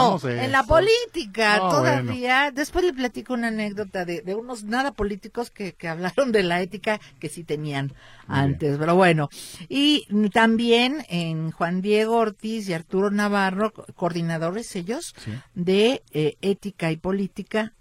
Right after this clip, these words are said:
Speaker 2: ruptura o afinidad en un país convulso.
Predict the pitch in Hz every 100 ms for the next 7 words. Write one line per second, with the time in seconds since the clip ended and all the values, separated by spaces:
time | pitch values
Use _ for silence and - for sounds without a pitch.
0 | - 160 185 - - 311 311 311 - 175
1 | 160 165 165 160 160 175 208 226 _ 143
2 | 151 156 151 - 147 143 - - 127 131
3 | 123 120 120 - -